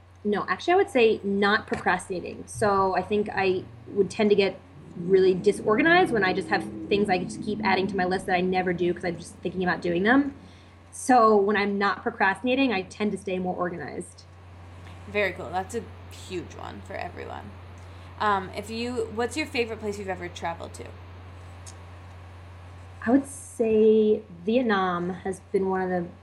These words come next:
Speaker 1: most amazing countries and, and beautiful countries I've ever been to.
Speaker 2: Oh, wow, very cool. If you could have a superhero power for a day, what would it be?
Speaker 1: I always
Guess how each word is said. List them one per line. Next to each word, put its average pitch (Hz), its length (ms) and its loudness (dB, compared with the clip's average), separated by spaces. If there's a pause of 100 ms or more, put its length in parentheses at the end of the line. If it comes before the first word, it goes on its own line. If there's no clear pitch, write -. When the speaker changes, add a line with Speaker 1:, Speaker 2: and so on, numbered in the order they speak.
(200)
Speaker 1:
most 190 320 0
amazing 185 500 0
countries 180 500 0
and, 175 380 -4
and 165 320 -8 (800)
beautiful 190 640 4 (480)
countries 180 240 -6
I've 170 100 -4
ever 175 160 -4
been 175 140 -4
to. 175 260 -4
Speaker 2:
Oh, - 560 -20
wow, 180 300 -8
very 196 200 -10 (120)
cool. - 180 -12 (720)
If 214 100 -10
you 262 120 -4
could 302 120 -2
have 294 120 2
a 277 60 -4
superhero 220 760 -2
power 185 260 -2
for 185 160 -10
a 180 80 -6
day, 175 400 -4 (280)
what 185 120 -4
would 180 120 -10
it 190 120 -12
be? - 140 -12 (1800)
Speaker 1:
I 285 240 10
always 427 500 10